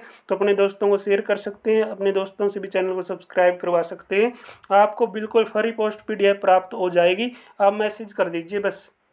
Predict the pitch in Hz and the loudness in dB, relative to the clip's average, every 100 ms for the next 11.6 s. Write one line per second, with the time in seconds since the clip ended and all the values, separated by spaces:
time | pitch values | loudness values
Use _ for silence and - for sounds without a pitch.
0 | _ _ _ _ - 190 196 208 233 220 | _ _ _ _ 0 4 4 6 4 4
1 | 214 214 214 220 208 196 214 202 220 220 | 2 -2 -4 -2 -2 -2 -6 -4 -2 0
2 | 208 196 202 202 202 196 208 208 190 180 | 2 0 -2 2 2 2 -2 2 2 4
3 | 196 233 - - _ 233 226 240 220 208 | 2 2 -2 -20 _ -4 -2 0 0 0
4 | 220 202 196 170 170 165 _ _ _ 190 | -2 -4 -2 -2 -2 -6 _ _ _ 0
5 | 190 196 208 226 214 196 208 220 214 214 | 4 4 4 4 4 2 0 -2 -2 -4
6 | 214 202 208 208 214 _ 190 185 202 190 | -8 -6 -6 -6 -8 _ 2 2 2 2
7 | 196 196 208 - 185 180 214 214 233 226 | 2 2 -4 0 2 2 -2 -2 -6 -6
8 | 226 208 214 - 208 208 196 202 202 196 | -2 0 0 -4 -6 0 2 2 0 2
9 | 196 196 185 185 190 202 196 208 214 190 | 2 2 4 2 2 -4 -6 -4 -4 -4
10 | 185 190 180 190 185 180 208 214 196 190 | 0 0 0 -2 -6 -4 -6 -4 -2 0
11 | 180 175 175 185 208 | 0 -2 -2 -4 -4